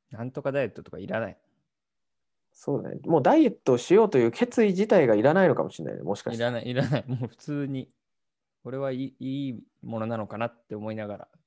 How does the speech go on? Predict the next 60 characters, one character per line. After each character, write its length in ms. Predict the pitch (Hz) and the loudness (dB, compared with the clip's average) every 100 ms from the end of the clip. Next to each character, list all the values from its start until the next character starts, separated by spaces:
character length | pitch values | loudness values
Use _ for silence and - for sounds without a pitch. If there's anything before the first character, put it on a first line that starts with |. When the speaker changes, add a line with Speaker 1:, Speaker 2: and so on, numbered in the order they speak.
| _ _ _ _ _ _ _ _ _ _ | _ _ _ _ _ _ _ _ _ _
Speaker 1:
ち 80 | - | -14
ゃ 20 | |
ん 80 | 120 | -12
と 80 | 117 | -10
そ 160 | - 110 | -10 -8
こ 160 | 117 | -8
の 280 | 110 110 - _ _ _ | -6 -8 -10 _ _ _
一 180 | 120 - | -16 -4
回 140 | 123 | -4
フ 60 | 117 | -2
ィ 100 | 127 | -4
ル 80 | 123 | 0
タ 120 | 131 | -2
ー 20 | |
を 80 | 131 | -2
通 200 | 147 131 | -4 -6
し 40 | |
て 80 | - | -4
あ 80 | 101 | -6
げ 100 | 101 | -6
れ 80 | 101 | -8
ば、 160 | - - _ _ _ _ _ _ _ _ _ _ _ _ - | -12 -20 _ _ _ _ _ _ _ _ _ _ _ _ -8
誰 200 | 107 101 | -6 -4
で 80 | |
も 120 | 104 101 | -6 -6
痩 120 | 95 | -8
せ 140 | - | -8
る 100 | 101 | -12
と 100 | 98 | -12
思 160 | 95 - | -16 -18
う 40 | |
ん 60 | - | -20
で。 160 | - _ _ _ _ _ _ 139 | -20 _ _ _ _ _ _ -20
Speaker 2:
い 20 | |
や、 260 | - - - | -18 -18 -14
多 140 | - 113 | -6 -2
分 240 | 110 107 | -2 -2
そ-、 160 | - - _ _ | -8 -20 _ _
そ 400 | - 151 147 147 | -4 0 4 6
う 40 | |
な 80 | 107 | 4
ん 80 | 92 | 0
だ 60 | |
ろ 100 | - | -10
う 40 | 71 | -8
ね、 60 | |
き 140 | - - | -10 -8
っ 20 | |
と。 160 | - | -6
頑 220 | 64 123 151 | 0 2 4
張 100 | 185 | 6
ろ 120 | 190 | 6
う 120 | 180 | 6
と 140 | 120 | 2
し 180 | 113 - | 2 -2
す 120 | - | -2
ぎ 100 | 160 | 2
る 80 | 190 | 2
か 100 | - | 4
ら 220 | 104 98 | 4 2